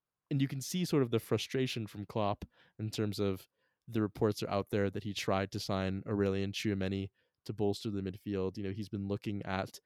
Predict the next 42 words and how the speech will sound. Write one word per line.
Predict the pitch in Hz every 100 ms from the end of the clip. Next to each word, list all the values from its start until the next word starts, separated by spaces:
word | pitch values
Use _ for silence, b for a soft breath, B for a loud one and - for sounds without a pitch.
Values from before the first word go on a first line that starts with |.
| _ _ -
different | 110 117 110
midfield | 101 113 104
replacements, | 101 - 98 - 101 95
but | - 107
I | 104
think | 143 151
there's | 139 -
certainly | 127 127 113
a |
frustration | - 110 - 113 113
from | - 98
him | 127 107 101 - _ _ _ -
and | 135
a | 135
frustration | 135 - 147 151 135
now | 123 139
from | 131
the | 113
fan | - 139 143
base | 101 95 - _ _ _ -
that | 120 104 -
we, | 123
y-, | 123 131 143
you | 131 123
mentioned | 139 - 120
the |
lineups. | 110 110 135 98 - -
We | - 120
look | 123 139
at, | 120
um, | 101 95 95 92 _ _ _ _ 113
our | 113
starting | - 123 110 107
eleven | 101 110 101
going | 98 98
into | 101 104 110
a | 95
big | 117 113 104
game | 107 104
against | 101 98 110
Manchester | 101 101 104 104
United, | 104 113 98